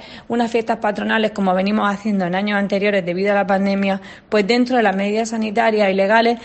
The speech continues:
que nos permiten hacerlas lo más atractivas posible y cumpliendo con las normas para que los lumbrerenses y las personas que vengan de fuera puedan disfrutar de las mismas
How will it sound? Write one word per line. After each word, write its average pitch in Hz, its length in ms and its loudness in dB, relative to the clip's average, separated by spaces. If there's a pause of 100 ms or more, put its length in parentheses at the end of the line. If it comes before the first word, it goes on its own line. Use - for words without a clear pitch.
(180)
que 233 100 -2
nos 220 120 2
permiten 220 480 0
hacerlas 220 340 2
lo 202 120 4
más 214 180 2
atractivas 214 460 0
posible 220 520 0
y 208 60 2
cumpliendo 208 420 -4
con 208 140 -2
las 202 100 0
normas 208 380 -4
para 226 280 0
que 220 200 -4 (300)
los 214 100 2
lumbrerenses 226 760 2 (420)
y 247 280 2
las 220 160 0
personas 220 340 0
que 226 100 0
vengan 226 240 0
de 214 80 -2
fuera 220 380 0
puedan 214 240 2
disfrutar 196 480 0
de 208 100 -2
las 196 160 2
mismas 202 480 0